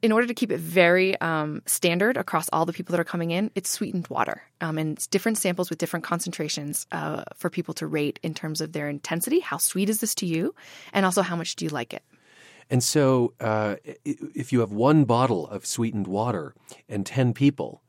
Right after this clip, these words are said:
Speaker 2: there might be ten perceptions of its sweetness.
Speaker 1: Correct. And what we really take advantage of it is the number of people that come in. So we're not looking at just individual. We're really looking at the population data and what the trends look like as a whole.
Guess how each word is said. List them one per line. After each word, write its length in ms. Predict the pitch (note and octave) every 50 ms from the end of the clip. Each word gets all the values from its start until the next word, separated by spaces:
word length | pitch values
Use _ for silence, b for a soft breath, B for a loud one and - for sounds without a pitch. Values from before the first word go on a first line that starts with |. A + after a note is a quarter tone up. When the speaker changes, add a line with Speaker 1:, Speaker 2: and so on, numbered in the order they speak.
| _
Speaker 2:
there 140 | - B2 A#2+
might 220 | C3 C3+ C3+ B2+
be 120 | B2+ A#2 G#2+
ten 300 | G2 - A2+ A2 G#2 F#2+
perceptions 600 | - G2+ F#2 - - G#2 - - - G2+ F#2 F2
of 100 | F2 C#2+
its 140 | C#2+ - -
sweetness. 580 | - - - A2+ G#2+ D#2 C#2+ - - - - -
Speaker 1:
Correct. 400 | - E3+ E3 D#3+ D3+ D3 - -
And 240 | F3+ F#3 F#3 F#3
what 160 | F#3 F#3+ F3+ - -
we 580 | F3 E3 E3 E3+ F#3 G#3+ A#3+ B3 B3+ C4 C4 C4
really 340 | - F3 F3 G3 G3+ G3+ F#3+
take 180 | - - F3 E3+
advantage 320 | D#3 D#3 D3+ D#3+ F3+ G3
of 100 | G#3+ G#3
it 120 | G#3+ -
is 80 | - D#3
the 80 | - E3
number 380 | D#3 D3+ D#3 D#3 D#3 D#3+ D#3+ E3
of 80 | D#3+
people 200 | - - - - -
that 100 | - -
come 180 | - - D#3 D3+
in. 240 | D3+ D#3 E3+ G#3 B B B B B B
So 160 | B - F#3+ F3
we're 120 | F#3+ G#3+
not 140 | A#3 A#3 -
looking 220 | - F#3+ - F#3
at 100 | D#3 -
just 280 | - - G3+ F#3+ - -
individual. 560 | - F#3+ F3 D#3+ E3+ E3+ E3+ F#3+ G3+ G#3 G3
We're 80 | F#3 G3
really 180 | A3+ A#3+ A#3+
looking 160 | G#3 G3+ F#3
at 60 | F3 D#3+
the 80 | -
population 560 | - - F3+ D#3+ D#3+ D3+ D#3 D#3 - - D#3+
data 180 | D3 D3 D3+ D3
and 160 | D3 D3+ D#3
what 140 | D#3 D#3+ -
the 40 | D#3+
trends 380 | - - - F3 E3 E3+ D#3
look 140 | - D3+ -
like 140 | D3+ D3+ -
as 80 | D3+ D3+
a 40 |
whole. 460 | D3 - - D#3 C3+ F#2+ - - -